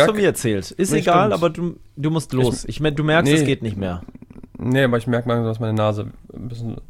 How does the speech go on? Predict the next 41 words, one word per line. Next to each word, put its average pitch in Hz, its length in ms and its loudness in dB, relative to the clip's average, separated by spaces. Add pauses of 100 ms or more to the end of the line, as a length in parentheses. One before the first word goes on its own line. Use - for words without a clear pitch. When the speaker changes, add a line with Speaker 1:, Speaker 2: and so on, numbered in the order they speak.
Speaker 1:
zu 127 160 -2
ist. - 140 -10
Speaker 2:
Ja, 143 160 4
ich 170 140 -2
muss 180 180 -2
auch 156 80 -2
schneiden, 127 400 -2
mein 98 160 -6
Lieber. 95 340 -6
Ich 120 160 -12
muss 156 140 -4
schneiden, 165 340 2
ich 165 140 -4
muss, 156 240 -4
äh, 143 260 -2
muss 147 240 -6
mich 143 160 -8
Speaker 1:
Wie - 20 -20
Speaker 2:
hier 143 100 0
Speaker 1:
lange 117 100 4
Speaker 2:
noch 123 40 4
Speaker 1:
haben 135 60 4
Speaker 2:
um 160 60 4
Speaker 1:
wir - 40 2
Speaker 2:
die 117 40 4
Speaker 1:
denn? 113 80 2
Speaker 2:
Aufbereitung 151 320 0
Speaker 1:
Ach, 143 60 6
guck - 80 6
mal, 139 60 0
sechsundfünfzig 180 540 -2
Minuten. 151 320 0 (420)
Speaker 2:
Ja, 101 200 2
ja, 92 300 0
wir 101 100 -2
haben, 120 280 -4
wir 113 120 0
haben 139 180 -2
genügend, 135 580 -4
äh, 117 260 0
erzählt. 120 640 -4